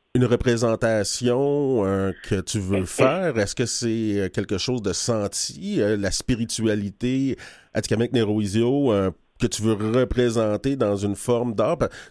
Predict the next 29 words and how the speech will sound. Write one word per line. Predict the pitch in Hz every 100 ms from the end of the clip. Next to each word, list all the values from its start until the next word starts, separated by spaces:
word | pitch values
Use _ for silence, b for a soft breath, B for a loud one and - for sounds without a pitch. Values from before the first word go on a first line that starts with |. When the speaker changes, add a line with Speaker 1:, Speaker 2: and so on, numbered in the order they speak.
| -
Speaker 1:
tout | 202
en | 170
étant | 147 151 156 156 -
très | - 143 156
mystique | 147 - - 143 151 160 -
et | 113 113
très | - 135
sacré, | 139 127 104 - 120 135 143 143
et | - 104
on | 98
sait | 95 - 143 147
que | 107
c'est | 95 - 110 110 110 104 -
Atikamekw | 104 - 104 117 120
Neroizio, | 107 101 101 92 117 185 B B B B _
c'est | -
quand | 120 120
même | 127 165
quelque | 143 - 110
chose | 143 151 127
de | 101
très | - 135
moderne | 127 101 120 131
aussi | 104 - 120
en | 113
même | 90 82 78
temps. | - 95 b b b b b _ _ _ _ _ _ _ -
Speaker 2:
Oui, | 208 247 294
ben, | 220 208 202